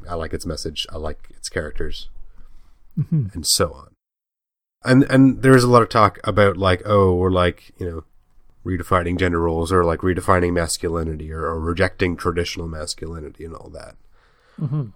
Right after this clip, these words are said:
Speaker 1: But very few of them are, you know, rejecting traditional masculinity,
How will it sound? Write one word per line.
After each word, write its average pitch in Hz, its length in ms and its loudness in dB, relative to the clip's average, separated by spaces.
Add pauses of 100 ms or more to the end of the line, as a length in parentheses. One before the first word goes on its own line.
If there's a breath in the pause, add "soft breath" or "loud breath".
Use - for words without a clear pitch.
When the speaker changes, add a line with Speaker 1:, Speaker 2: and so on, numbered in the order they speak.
(340)
Speaker 1:
But - 220 -2
very 131 420 6
few 120 400 4
of 92 140 2
them 82 360 -2 (680)
are, 95 500 4
you 95 80 -2
know, 87 260 -2
rejecting 98 540 2
traditional 95 380 -4
masculinity, 90 800 -2